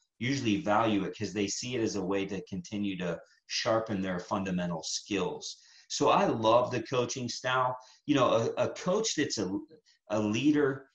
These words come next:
and a coach is someone who can quickly recognize their team members' strengths, their weaknesses, what motivates them, to help each individual on their team improve. Th-, this type of leader is the one that often assists team members in setting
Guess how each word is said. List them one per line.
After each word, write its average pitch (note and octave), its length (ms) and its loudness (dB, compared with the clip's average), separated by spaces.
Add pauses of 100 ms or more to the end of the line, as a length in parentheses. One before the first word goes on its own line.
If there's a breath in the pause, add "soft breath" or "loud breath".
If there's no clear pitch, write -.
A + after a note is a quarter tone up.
(160)
and A#2+ 200 0
a A#2 120 -2
coach G#2 440 -2
is - 220 -2
someone C3 280 -2
who B2+ 140 -6
can G#2 200 -4
quickly C3 360 -4
recognize G2+ 680 -2
their F#2+ 180 -6
team A2 280 -4
members' F2+ 340 -2
strengths, - 680 -4 (440 soft breath)
their G#2 140 2
weaknesses, F#2+ 920 -4 (260)
what A2+ 260 2
motivates G#2 640 0
them, F2 280 -10 (100)
to A#2+ 80 -4
help C3+ 300 -2
each D#3 300 -2
individual A#2+ 560 0
on G2+ 140 0
their F2+ 140 -6
team G#2+ 280 -4
improve. G#2 480 -4 (680 soft breath)
Th-, D#3 300 2
this F#3 280 2
type A3+ 260 2
of G#2 180 0
leader G#2+ 340 0
is F#2+ 120 -2
the G#2+ 100 -4
one G2+ 200 -2
that F#2+ 160 -4
often A2 420 0
assists A2 440 -4
team G#2+ 180 -2
members F#2+ 380 -2
in F#2 140 -2
setting G#2 560 -2